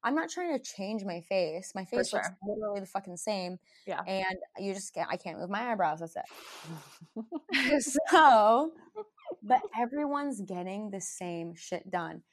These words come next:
Speaker 1: And I'm not saying that if you're unhappy with something, you can't change it. If you're
Speaker 2: Right.
Speaker 1: really unhappy with something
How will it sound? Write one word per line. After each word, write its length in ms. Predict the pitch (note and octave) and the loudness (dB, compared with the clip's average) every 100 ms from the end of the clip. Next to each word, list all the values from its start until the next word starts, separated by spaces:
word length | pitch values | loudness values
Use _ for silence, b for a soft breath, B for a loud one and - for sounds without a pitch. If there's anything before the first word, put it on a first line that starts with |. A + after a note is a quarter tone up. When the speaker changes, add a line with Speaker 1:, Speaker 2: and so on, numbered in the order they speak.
| _ _ _ _ - | _ _ _ _ -6
Speaker 1:
And 80 | C4 | 0
I'm 160 | D4 | 2
not 240 | F#4 G#4+ - | 2 -2 -6
saying 680 | - G#3 G3+ G3+ G#3 A#3 A#3+ _ _ _ _ _ _ _ | -4 -2 0 0 -2 -6 -10 _ _ _ _ _ _ _
that 120 | A3 G#3+ | -6 -4
if 220 | A3 - | -6 -8
you're 260 | A3+ C4+ - | -4 -4 -6
unhappy 720 | C4+ D4 G#3+ - F3 E3+ G3+ G#3 | -6 -6 -8 -10 -10 -8 -8 -8
with 180 | G#3 | -8
something, 720 | G3+ G#3 G#3+ - A3 A3 A#3+ A#3+ _ _ _ _ _ _ - | -6 -6 -6 -6 -6 -4 -8 -12 _ _ _ _ _ _ -10
you 140 | G#3 | -10
can't 380 | G3+ G#3 F3+ - | -6 -6 -6 -8
change 340 | - - - | -14 -14 -12
it. 140 | - - b b - | -12 -12 b b -10
If 160 | C4+ | -6
you're 80 | C#4 | -4
Speaker 2:
Right. 160 | F#4 G#4+ C#4+ D4 | -4 -4 -8 -6
Speaker 1:
really 180 | C#4+ C4+ | -6 -6
unhappy 560 | A#3 G#3 E3+ D#3 - G3+ | -8 -8 -8 -12 -10 -10
with 160 | G3+ | -10
something 680 | G3+ G#3 G#3+ A3 A3+ A#3+ B3 | -10 -10 -10 -8 -6 -8 -10